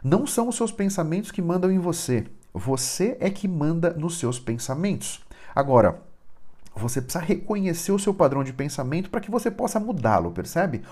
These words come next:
Ou fortalecê-lo, dependendo do, da direção aí, né? Você é capaz de manter-se no agora na maior parte do tempo?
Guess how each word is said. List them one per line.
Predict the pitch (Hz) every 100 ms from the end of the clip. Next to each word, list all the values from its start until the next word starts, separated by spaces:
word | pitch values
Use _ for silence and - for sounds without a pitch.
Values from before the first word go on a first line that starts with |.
| -
Ou | 147 185
fortalecê-lo, | - 196 190 202 202 196 139 147
dependendo | 147 160 156 135 139
do, | 147 147 120 - - -
da | 113 131
direção | 143 143 - 120 110
aí, | 92 87
né? | 117 131 - - - - - - - - - - -
Você | 185 247 403 -
é | 254
capaz | - - 170 147 -
de | 127
manter-se | 165 156 143 185 185
no | 170 170
agora | 135 104 127 110 90
na | 110 123
maior | 127 143 165 170
parte | 170 139 127
do | 107 98
tempo? | 101 160 180 - -